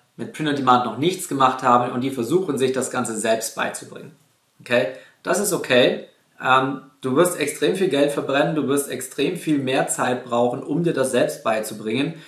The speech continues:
Denn es gibt natürlich auch wie dieses Video, es gibt YouTube-Videos da draußen, okay? Diese YouTube-Videos geben euch im Endeffekt Einblicke in dieses ganze Thema.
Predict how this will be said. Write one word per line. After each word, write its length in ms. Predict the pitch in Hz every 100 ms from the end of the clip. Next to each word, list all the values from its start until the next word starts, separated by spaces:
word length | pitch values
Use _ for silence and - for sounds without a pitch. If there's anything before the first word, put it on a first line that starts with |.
| - _ -
Denn 160 | 226
es 140 | 208 -
gibt 180 | 208
natürlich 440 | 196 - 190 170 -
auch 200 | - -
wie 120 | 139
dieses 440 | 208 202 185 131
Video, 320 | 143 143 143 143
es 220 | 127 -
gibt 180 | 196 135
YouTube-Videos 880 | 143 220 - 156 - 147 143 131
da 160 | 127 123
draußen, 400 | 113 113 - 104
okay? 340 | - 151 196 - - -
Diese 220 | 196 202 147
YouTube-Videos 760 | 165 220 180 143 170 160 -
geben 320 | 190 202 -
euch 240 | 143 143 143
im 100 | 127
Endeffekt 600 | 131 160 156 127 - -
Einblicke 580 | 139 190 185 160 147 139
in 240 | - 139
dieses 280 | 139 127 123
ganze 280 | 117 113 -
Thema. 440 | 127 107 104